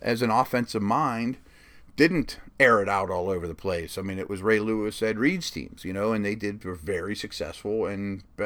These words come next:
you know, Billick showed that he could do, you know, more ways to skin a cat to win this league. Um, what I don't know is, after he was let go, how much did he keep up with things? You know, like, I know he was in the media, but that doesn't mean he's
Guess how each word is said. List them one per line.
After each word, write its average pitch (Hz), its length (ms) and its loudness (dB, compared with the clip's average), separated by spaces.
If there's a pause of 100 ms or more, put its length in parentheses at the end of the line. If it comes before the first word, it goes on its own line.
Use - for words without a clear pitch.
you 104 140 -4
know, 85 160 -8 (100)
Billick 107 280 -2
showed 98 320 -4
that 101 120 -6
he 98 100 -6
could - 200 -8
do, 92 340 -4 (540)
you 120 80 4
know, 107 100 2
more 110 280 10
ways 123 220 8
to 120 60 -6
skin 139 220 2
a 127 40 -2
cat 156 320 2
to 101 80 -4
win 110 220 0
this - 160 -4
league. 69 300 -10 (520)
Um, 107 580 2 (400)
what 127 200 2
I 135 120 8
don't 143 320 6
know 131 380 6
is, 101 400 -2 (460)
after 110 640 0 (340)
he 117 140 0
was 101 180 -4
let 104 240 -2
go, 101 400 0 (560)
how 135 140 8
much 135 280 4
did 117 160 -2
he 117 100 -4
keep - 400 -6
up 104 220 -4
with 131 120 2
things? 151 560 0
You 123 80 4
know, 107 220 2
like, 98 300 -2
I 117 100 2
know 107 160 2
he 104 80 0
was 98 160 -6
in 95 120 -4
the 90 60 -6
media, 95 420 -2
but 101 100 -6
that 110 140 -2
doesn't 98 280 -4
mean 92 220 -8
he's 90 400 -10